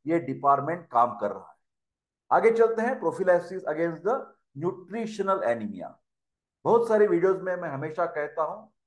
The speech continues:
कि भारतवर्ष में पांडु एनीमिया की शिकायत ज्यादा होती है। कैसे पहचान रहे हैं?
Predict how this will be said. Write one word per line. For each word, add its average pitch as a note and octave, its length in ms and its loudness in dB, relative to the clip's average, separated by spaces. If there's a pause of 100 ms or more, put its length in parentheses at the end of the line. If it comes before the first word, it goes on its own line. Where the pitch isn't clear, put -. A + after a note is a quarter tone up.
(180)
कि G3 360 -10 (280)
भारतवर्ष F#3+ 600 2
में C3+ 360 -6 (460)
पांडु E3+ 720 0
एनीमिया F3 460 0
की F3 200 -12
शिकायत D#3+ 400 -2
ज्यादा B2 300 0
होती G#2+ 340 -6
है। E2+ 60 -8
कैसे D3+ 280 -4
पहचान F3+ 380 -4
रहे F3+ 160 -12
हैं? F#3+ 80 -20